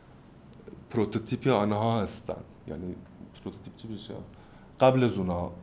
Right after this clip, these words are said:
خلف اونها هستن. چیز، سلف اونها هستن. بکتاشیان نه، بکتاشیان خیلی بدتره.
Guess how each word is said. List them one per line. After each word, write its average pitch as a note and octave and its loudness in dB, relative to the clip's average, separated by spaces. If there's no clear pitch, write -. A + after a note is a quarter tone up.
خلف A#2+ 4
اونها F2 -2
هستن. - -8
چیز، - 2
سلف B2 4
اونها F#2 -2
هستن. F#2+ -8
بکتاشیان B2 6
نه، G#2+ 6
بکتاشیان G#2 -2
خیلی F3+ 2
بدتره. F2+ 2